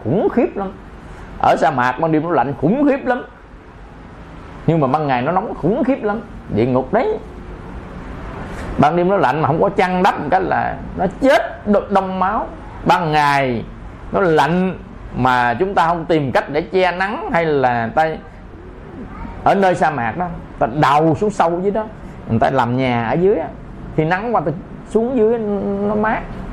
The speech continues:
Cho nên á, những cái người mà du mục á, người ta làm nhà,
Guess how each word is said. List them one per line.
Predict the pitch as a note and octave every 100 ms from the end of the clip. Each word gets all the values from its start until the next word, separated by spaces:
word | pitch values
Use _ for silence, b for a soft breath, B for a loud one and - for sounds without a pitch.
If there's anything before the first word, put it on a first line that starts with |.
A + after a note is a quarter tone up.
| - - - - - - - - - - - - - - - - - - - - - - - - - - -
Cho | E3
nên | E3+ E3+
á, | F3
những | D#3+ E3+
cái | G#3+
người | F#3+ C#3+ C#3
mà | C3
du | F3+
mục | F3+ C#3 -
á, | G2
người | F3+
ta | D3+
làm | C#3+ B2 B2+
nhà, | B2+ A#2+